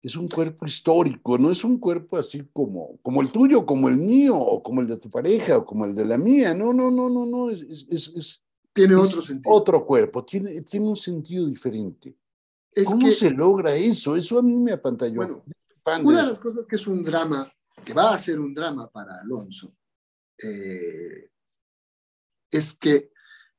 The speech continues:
Speaker 2: en esa, en esa sociedad tú no eres lo que haces, tú eres de dónde vienes, quiénes son tus padres.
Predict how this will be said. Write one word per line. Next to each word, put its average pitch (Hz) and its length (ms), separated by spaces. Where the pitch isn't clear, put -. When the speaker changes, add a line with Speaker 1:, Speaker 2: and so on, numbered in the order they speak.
Speaker 2:
en 135 180
esa, 190 340
en 165 100
esa 180 180
sociedad 160 420
tú 190 140
no 180 200
eres 170 480
lo 127 160
que 139 160
haces, 156 480
tú 180 200
eres 165 500
de 135 140
dónde 170 260
vienes, - 580
quiénes 151 220
son 170 140
tus 151 160
padres. - 500